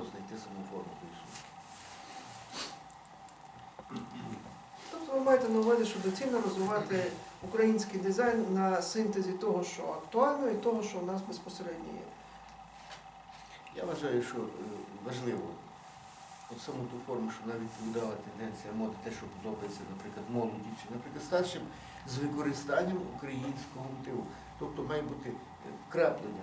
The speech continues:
Speaker 1: таке, щоб воно не завантажувало, а підкреслювало, що це є українське.
Speaker 2: Спасибі. Чи, можливо, в когось є з аудиторії запитання, бо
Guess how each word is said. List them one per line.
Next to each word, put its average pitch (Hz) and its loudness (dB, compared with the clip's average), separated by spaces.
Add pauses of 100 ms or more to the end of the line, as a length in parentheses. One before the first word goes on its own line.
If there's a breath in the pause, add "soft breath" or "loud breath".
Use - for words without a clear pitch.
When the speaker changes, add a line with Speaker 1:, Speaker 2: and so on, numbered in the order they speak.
Speaker 1:
таке, 123 -4
щоб 120 -6
воно 120 -2 (380)
не 117 0
завантажувало, 135 -2 (380 loud breath)
а - -8 (220)
підкреслювало, 127 -6
що - -8 (140)
це 107 -8
є 101 -4
українське. 95 -6 (1200)
Speaker 2:
Спасибі. - -6 (800 loud breath)
Чи, - -6
можливо, 226 4
в - 0
когось 220 6
є 196 4
з 180 8
аудиторії 185 6
запитання, 196 0
бо 180 2